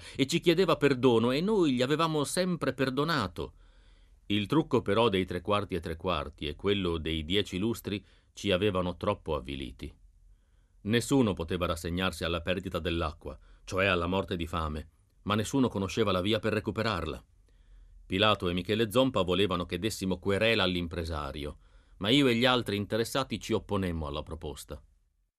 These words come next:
Noi sapevamo fin troppo come vanno a finire simili processi. Durano diecine e perfino centinaia d'anni. Passano da una magistratura all'altra, da un appello all'altro, mangiano le risorse di interi paesi e infine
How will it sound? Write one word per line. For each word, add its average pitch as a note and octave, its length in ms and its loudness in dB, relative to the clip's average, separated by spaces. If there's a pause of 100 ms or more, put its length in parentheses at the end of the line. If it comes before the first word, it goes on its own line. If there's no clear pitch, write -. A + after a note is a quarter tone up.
(120)
Noi A2+ 280 2
sapevamo A#2 520 4
fin A#2+ 260 0
troppo A2 480 0
come D#2+ 220 -6
vanno E2+ 240 -2
a D#2+ 40 -6
finire E2+ 420 -4
simili E2+ 360 -6
processi. D#2 680 -8 (460)
Durano A2 480 2
diecine G#2+ 720 2
e G2 60 0
perfino G#2+ 500 0
centinaia A#2+ 840 0
d'anni. C2+ 460 -6 (420)
Passano G#2 400 0
da F#2 120 2
una F#2+ 160 0
magistratura G#2 640 -2
all'altra, E2+ 580 -2
da F2+ 100 -2
un G2 120 0
appello A#2 420 -2
all'altro, D2+ 680 -4 (360)
mangiano G#2+ 500 2
le G#2+ 100 2
risorse A#2 560 0
di G#2 100 -2
interi G#2+ 420 2
paesi E2 460 -2
e F#2 60 0
infine E3 540 -4